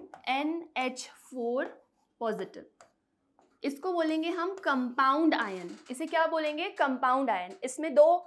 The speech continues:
एटम्स हैं, नाइट्रोजन है और हाइड्रोजन है। नाइट्रोजन है और हाइड्रोजन के चार एटम्स हैं और नाइट्रोजन का एक एटम है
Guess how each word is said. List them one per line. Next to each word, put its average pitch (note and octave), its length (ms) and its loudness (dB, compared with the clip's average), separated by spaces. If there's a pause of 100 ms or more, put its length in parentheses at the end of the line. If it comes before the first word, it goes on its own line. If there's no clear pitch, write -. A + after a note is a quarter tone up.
(280)
एटम्स D4+ 420 2
हैं, F4 200 -4 (280)
नाइट्रोजन B3 680 -2
है E4+ 240 -2 (480)
और D4+ 400 2 (460)
हाइड्रोजन G3+ 540 2
है। F3+ 180 -12 (160)
नाइट्रोजन B3+ 560 0
है D#4 160 -2
और D#4+ 280 -2 (1300)
हाइड्रोजन C#4 580 0
के F4 160 -4
चार C#4 360 6
एटम्स A3 420 -2
हैं F3 140 -12
और A#3 120 -4
नाइट्रोजन B3+ 560 -2
का E4 160 2 (1200)
एक C#4+ 260 0
एटम F#3+ 300 -6
है F#3 200 -18